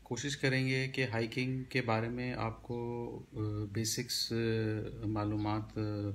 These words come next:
फराहम की जाएं। हाइक यानी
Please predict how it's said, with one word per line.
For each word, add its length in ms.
फराहम 280
की 160
जाएं। 300
हाइक 380
यानी 520